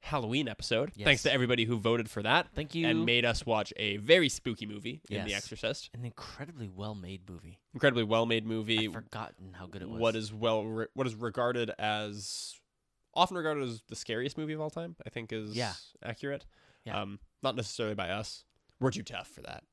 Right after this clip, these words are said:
Speaker 2: I
Speaker 1: But
Speaker 2: think it's just that the scares haven't aged as well.
Speaker 1: Yeah. But the craft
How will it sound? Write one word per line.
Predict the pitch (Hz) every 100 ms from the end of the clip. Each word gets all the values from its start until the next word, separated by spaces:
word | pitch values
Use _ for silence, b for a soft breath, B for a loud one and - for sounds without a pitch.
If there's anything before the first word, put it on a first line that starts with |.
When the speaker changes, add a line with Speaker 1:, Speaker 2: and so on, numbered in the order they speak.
| _ _ _ _ _
Speaker 2:
I | 156
Speaker 1:
But |
Speaker 2:
think | 175 156
it's | 127
just | 143 -
that | 123 -
the | 117 104 101
scares | - - - 120 113 110 -
haven't | 113 110 104 -
aged | 107 110 98 98 - - _ _ _ -
as | 92
well. | 95 85 - -
Speaker 1:
Yeah. | - 98 - - _ _ -
But | 135 113
the | 120
craft | - - 113 104 - -